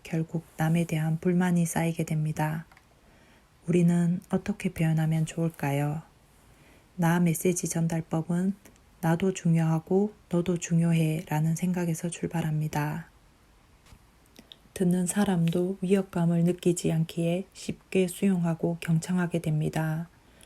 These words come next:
서로를 존중하면 만족감이 커져서 원하는 결과를 얻을 확률도 높아지게 됩니다. 나 메시지 전달법은 나의 감정을 전달하는 데 초점을 두고 있습니다.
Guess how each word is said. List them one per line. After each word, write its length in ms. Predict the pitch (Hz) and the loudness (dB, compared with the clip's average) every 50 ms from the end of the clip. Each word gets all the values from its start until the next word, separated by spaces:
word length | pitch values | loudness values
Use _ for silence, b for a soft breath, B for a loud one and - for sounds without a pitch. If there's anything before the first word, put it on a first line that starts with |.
| b b b b | b b b b
서로를 580 | - - - 196 190 190 190 190 190 190 190 185 | -16 -6 0 2 4 4 4 4 4 4 2 2
존중하면 840 | - - 180 175 170 - 170 170 165 165 165 165 170 185 202 196 190 | 2 0 0 0 2 2 0 2 2 2 2 2 2 2 0 0 0
만족감이 580 | 180 180 175 175 - 180 - - 170 165 165 165 | 0 0 0 0 -2 -2 -4 -2 0 0 0 0
커져서 680 | - - - 165 - 165 160 - - 170 170 175 202 - - - | -2 -4 -6 -6 -4 -4 -6 -4 -2 -4 -2 -4 -6 -8 -6 -2
원하는 420 | 180 170 165 175 175 175 185 190 | 0 2 2 2 2 4 4 4
결과를 560 | 185 170 170 160 160 - 170 165 160 165 165 - | 4 4 2 0 0 0 -2 0 0 0 0 0
얻을 280 | - 160 160 175 175 170 | 0 -2 0 0 0 0
확률도 420 | 175 175 175 175 175 175 180 175 | 0 2 2 2 0 0 0 0
높아지게 540 | 165 170 165 - - - 170 - - - 156 | 0 0 -2 -4 -6 -8 -8 -8 -6 -6 -6
됩니다. 640 | 147 - 151 151 151 151 - 156 156 156 156 170 165 - _ _ _ b b b b b b b b b - | -4 -2 -2 -2 -2 -2 -2 -2 -4 -2 -4 -6 -8 -12 _ _ _ b b b b b b b b b -8
나 200 | 196 170 160 170 | -2 0 2 2
메시지 460 | 170 170 170 - - 190 190 - 170 | 2 2 2 4 4 4 4 4 0
전달법은 840 | 165 - 160 160 160 165 156 - - 160 156 - 165 175 190 208 220 B B B B B B - | -2 0 0 0 0 0 -4 -4 -4 -4 -2 0 0 0 0 -2 -4 B B B B B B -6
나의 320 | - 160 170 185 190 180 | -2 0 2 4 2 2
감정을 540 | 180 - 147 151 156 - 165 160 160 165 156 | 2 0 0 0 0 0 0 2 2 2 0
전달하는 640 | - 170 165 165 165 170 160 165 160 156 160 160 160 | 0 0 0 0 2 0 0 0 0 0 0 0 2
데 120 | 165 165 165 | 0 0 -2
초점을 460 | - - - - - 185 170 170 160 | -4 -8 -10 -6 -2 0 0 0 0
두고 280 | - 170 160 - 160 156 | -2 -4 -4 -2 -2 -2
있습니다. 720 | 151 - - - 165 151 151 147 - 139 139 143 160 | -2 -4 -6 -4 -4 -4 -2 -2 -4 -4 -4 -4 -8